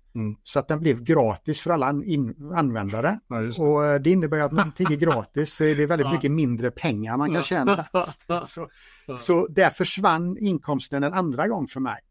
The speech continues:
Speaker 1: Mm.
Speaker 2: Och, eh, he-, när en dörr stängs många gånger i livet så öppnas en annan dörr.
Speaker 1: Ja.
Speaker 2: Och då var det ett annat, eh, europeiskt bolag och produkt som kom till den infrastruktur, det bolaget vi hade och
Speaker 1: Ja.
Speaker 2: erbjöd en annan produkt.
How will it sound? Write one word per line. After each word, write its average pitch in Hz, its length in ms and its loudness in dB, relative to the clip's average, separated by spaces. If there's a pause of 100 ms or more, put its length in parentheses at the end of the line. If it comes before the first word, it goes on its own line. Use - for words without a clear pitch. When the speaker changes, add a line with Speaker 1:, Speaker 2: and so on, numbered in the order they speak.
(100)
Speaker 1:
Mm. 117 160 0
Speaker 2:
Och, 139 380 -2
eh, 135 360 4 (540)
he-, - 180 -2
när 180 460 0
en 170 320 -2
dörr 139 240 4
stängs 190 680 0
många 170 160 0
gånger 120 240 0
i 131 60 -2
livet 107 380 -2
så 180 120 -2
öppnas 123 340 -4
en 139 80 0
annan 120 240 0
dörr. 165 300 0
Speaker 1:
Ja. 117 160 -4 (460)
Speaker 2:
Och 151 240 2
då 156 100 0
var 185 160 4
det 170 60 4
ett 165 140 -2 (180)
annat, 160 600 0
eh, 160 60 0 (540)
europeiskt 165 640 -2 (180)
bolag 131 640 0
och 127 100 -6
produkt - 320 -2
som 127 160 -6
kom 185 400 -2
till 147 220 0
den 135 160 0
infrastruktur, 123 580 -4
det 135 120 0
bolaget 127 360 -2
vi 170 40 2
hade 127 280 0
och 135 120 -2
Speaker 1:
Ja. 151 140 2
Speaker 2:
erbjöd 117 200 0
en 139 100 0
annan 120 240 -2
produkt. 185 400 -2